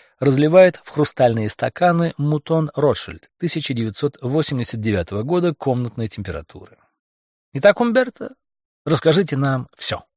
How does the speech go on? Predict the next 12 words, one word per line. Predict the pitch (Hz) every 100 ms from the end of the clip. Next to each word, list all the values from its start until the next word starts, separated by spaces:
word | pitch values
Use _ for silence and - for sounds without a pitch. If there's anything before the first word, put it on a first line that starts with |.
| _ _ _ _ _ _ _ -
Умберто | 117 117 143 - 151 143 -
взбалтывает | 110 107 143 151 143 135 117
вино | 123 120 -
в | -
своём | 107 92 87
стакане, | - 90 135 147 143 - _ _ _ -
внимательно | 117 131 143 160 - 147 143 127
рассматривая | 120 - 131 131 131 123 117 -
опытным | 113 104 98 101 98
взглядом | 98 98 123 143 143 -
одежду | 120 107 104 95 101
вина. | 104 87 -